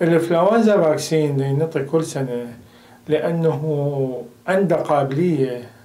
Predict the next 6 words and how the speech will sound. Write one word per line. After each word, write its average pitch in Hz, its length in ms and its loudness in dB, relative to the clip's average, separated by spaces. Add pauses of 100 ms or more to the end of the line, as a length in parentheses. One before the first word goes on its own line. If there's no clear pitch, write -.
(120)
على 143 180 -2
الميوتيشن 139 760 -2 (120)
اللي 131 340 -8
هو 135 240 -2
تبديل 139 840 -2 (600)
جينات 143 560 -2